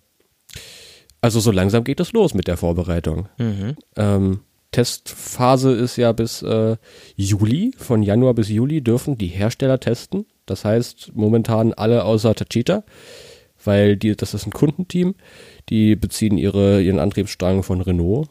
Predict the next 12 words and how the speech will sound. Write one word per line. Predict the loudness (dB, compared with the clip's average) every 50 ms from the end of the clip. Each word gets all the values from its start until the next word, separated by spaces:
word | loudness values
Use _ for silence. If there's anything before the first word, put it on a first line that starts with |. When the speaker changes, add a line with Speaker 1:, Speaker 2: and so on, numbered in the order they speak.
| _ _ -8
Speaker 1:
Renault | -6 -4 -4 -4 -4
Edams. | -4 -2 0 0 0 0 -2 -6 -10 _ _ _ _ _ _ _ _ _ _ -4
Und | -2 2 2
der | 2 2
Rest, | 2 0 0 -2 -10 -14 -14 -10
äh, | -4 0 2 4 6 6 6 4 4 2 -2 -6
als | -10 -10 -6
eigener | -2 -2 0 0 2 2
Hersteller | 2 2 0 0 -2 -4 -2 -2 -4
darf | -2 -2 -2 -2 -2 -4 -6 -16 -12 -4
wirklich | -2 -2 -2 -2 -6 -8 -8
testen. | -6 -6 -6 -6 -6 -6 -6 -8 -8